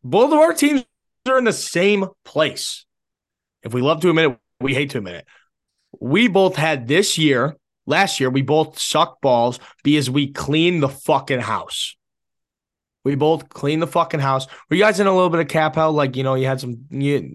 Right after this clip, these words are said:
there was a little bit of a mess left, right? So were we. We had to clean the fucking house. We got rid of Robert Quinn, Roquan Smith. You guys, I don't know who the fuck you got rid of or anything, or, like, what other moves you did. You, you really did that with Deshaun Watson,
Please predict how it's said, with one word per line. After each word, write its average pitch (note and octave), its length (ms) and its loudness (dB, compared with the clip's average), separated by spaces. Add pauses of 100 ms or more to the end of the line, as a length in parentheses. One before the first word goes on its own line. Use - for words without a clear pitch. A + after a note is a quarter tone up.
there C#3+ 140 -2
was C#3 120 0
a C3+ 40 0
little C#3+ 180 2
bit C#3 120 2
of C3 80 0
a C3+ 60 0
mess C3 280 -4
left, C3+ 340 -4 (680)
right? C3 340 -2 (380)
So E3 240 0
were F#3+ 120 6
we. A3 380 2 (380)
We E3 220 2
had F3 260 0
to D#3+ 80 -4
clean F3 340 -2
the F3 60 -2
fucking D#3+ 340 -2
house. D#3+ 260 0
We C#3+ 80 -4
got C#3 120 0
rid C#3+ 120 0
of C3+ 80 -2
Robert B2+ 280 -4
Quinn, D#3 220 -6
Roquan A2+ 360 -8
Smith. F3 300 -4 (420)
You D3 140 2
guys, D3 300 2
I C3+ 100 -6
don't C3 100 -4
know A#2+ 140 -8
who A#2 80 -6
the A2 80 -10
fuck - 260 -10
you A2+ 60 -10
got A2 140 -10
rid A#2+ 160 -6
of A2+ 100 -8
or A#2 80 -6
anything, A#2 400 -10
or, G#2 80 -14
like, A#2+ 200 -14
what A2 120 -10
other G#2+ 160 -10
moves A#2 260 -6
you B2 60 -4
did. B2+ 180 -2
You, A3+ 280 2
you A#3 140 0
really C4+ 220 4
did G3+ 160 2
that F3 160 2
with D#3 120 0
Deshaun B2+ 340 -2
Watson, - 360 -12